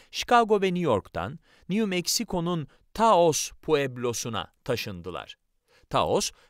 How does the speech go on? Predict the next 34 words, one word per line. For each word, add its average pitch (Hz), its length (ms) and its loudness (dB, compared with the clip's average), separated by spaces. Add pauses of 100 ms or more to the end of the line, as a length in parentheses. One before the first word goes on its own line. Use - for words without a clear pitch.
deniz 196 240 0
seviyesinden 104 640 -2
yaklaşık 135 500 -6 (100)
iki 240 220 -8
bin 247 140 -4
metre 165 340 -4
yükseklikte 117 600 -6
olan 113 460 -4
vadilerden 151 640 -2
oluşan 90 500 -8
bir 98 60 -10
yer 110 280 -4 (180)
ve 165 140 -2
etkileyici 175 680 -4
dağlarla 160 520 2
çevrili. 82 540 -6 (580)
Bin 190 100 0
sekiz 214 400 -2
yüz 117 200 -4
doksan 131 320 -2
üç - 220 -8
yılında 95 320 -6
Taos'a 180 420 0
giden 92 400 -8
ilk 214 180 -6
sanatçılardan 87 960 -6
biri 147 300 -4 (240)
Joseph 196 480 2
Henry 190 360 -4
Sharp'tı. - 600 -2 (460)
Ancak 123 340 -4
bin 127 120 -6
dokuz 123 300 -4
yüz 117 160 -4